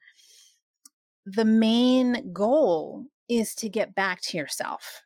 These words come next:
to get back to the divine light within you. That's why we say namaste, right? We want to be reminded that we have divine light within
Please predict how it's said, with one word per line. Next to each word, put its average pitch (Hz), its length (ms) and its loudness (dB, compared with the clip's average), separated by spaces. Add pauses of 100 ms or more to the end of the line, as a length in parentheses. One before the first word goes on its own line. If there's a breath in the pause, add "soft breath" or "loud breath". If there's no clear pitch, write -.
(240)
to 202 140 -8
get 190 260 -4
back 214 280 -2
to - 120 -12
the 175 100 -4
divine 175 720 -2
light 160 320 -2
within 151 300 -2
you. - 320 -8
That's - 180 -6
why 339 80 0
we 311 100 0
say 240 160 -2
namaste, 196 720 -4 (320 soft breath)
right? 180 160 0
We 214 60 -2
want 247 160 -2
to 233 60 -4
be 208 100 -2
reminded 196 460 -2
that - 100 -10
we 208 100 -6
have 202 240 -4
divine 190 400 -2
light 185 260 0
within 196 460 -4